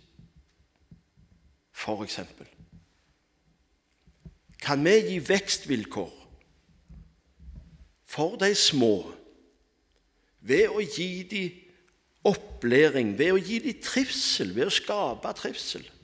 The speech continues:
Ungdommene, se Sporgjengen, for en fantastisk gjeng de er! Flotte, unge familier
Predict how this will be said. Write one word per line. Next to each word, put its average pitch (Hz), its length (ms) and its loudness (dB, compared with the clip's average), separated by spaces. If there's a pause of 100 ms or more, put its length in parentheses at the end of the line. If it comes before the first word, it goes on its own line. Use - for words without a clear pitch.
(800)
Ungdommene, 190 600 2
se 233 200 4
Sporgjengen, 143 920 4 (280)
for 190 200 -8
en 269 100 -10
fantastisk - 960 -6
gjeng 254 240 0
de 240 140 2
er! - 100 -10 (1300)
Flotte, - 960 -6 (120)
unge 190 360 0
familier 202 640 -4